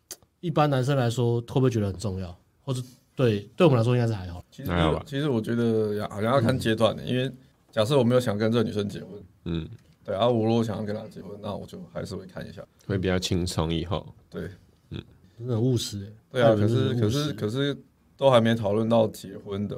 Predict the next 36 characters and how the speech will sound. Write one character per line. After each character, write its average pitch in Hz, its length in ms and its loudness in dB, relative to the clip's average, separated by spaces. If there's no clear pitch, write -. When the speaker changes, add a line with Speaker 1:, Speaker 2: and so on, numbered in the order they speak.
Speaker 2:
话， 98 220 0
Speaker 1:
嗯。 92 40 -2
Speaker 2:
女 101 80 -4
生 120 160 -2
年 110 160 0
收 104 200 -2
入 101 240 -4
我 98 80 -12
觉 98 160 -16
得 107 100 -2
是 101 60 -10
可 101 120 -2
以 95 60 -4
值 - 160 -18
得 - 120 -16
啊。 - 140 -20
Speaker 1:
但 202 240 2
女 147 160 4
生 202 140 4
的 220 60 6
年 151 180 6
收 156 140 4
入 160 100 6
有 120 120 2
一 - 20 -2
个 104 200 -2
很 104 160 -6
大 147 180 2
的 113 60 0
影 123 120 0
响 107 160 -2
是， 117 100 -4
它 127 160 0
会 143 140 2
影 120 160 0
响， 98 280 -4